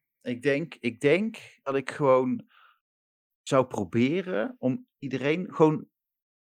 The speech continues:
te-, te-, tegen iedereen te zeggen, "Oh, we gaan het toch gewoon helemaal kijken, dat is leuk." Zo, weet je wel, dat iedereen, dat, dat het voor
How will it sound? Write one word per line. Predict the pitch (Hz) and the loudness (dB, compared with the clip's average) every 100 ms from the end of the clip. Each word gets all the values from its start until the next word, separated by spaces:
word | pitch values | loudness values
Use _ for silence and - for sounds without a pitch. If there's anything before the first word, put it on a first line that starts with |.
| _ | _
te-, | - 135 - 123 | 2 2 2 0
te-, | 151 139 | 2 2
tegen | - 143 147 | 4 2 4
iedereen | 156 175 | 2 0
te | 147 | 0
zeggen, | - 104 | 2 4
"Oh, | |
we | 117 | 6
gaan | 107 101 | 4 2
het | |
toch | - - | -2 -2
gewoon | 107 | -2
helemaal | 98 95 92 - | 0 -2 -2 0
kijken, | - 92 107 | -2 -2 -2
dat | |
is | - | -4
leuk." | 95 92 101 104 - _ _ - | 0 2 2 0 -8 _ _ -4
Zo, | - 123 | 6 8
weet | 107 110 | 8 4
je | 127 | 4
wel, | 165 | 4
dat | 165 | 4
iedereen, | 151 135 143 147 143 - - | 2 2 4 2 0 -16 -6
dat, | - 127 - | -2 -2 0
dat | 135 | -2
het | 127 | -2
voor | - - | -6 -16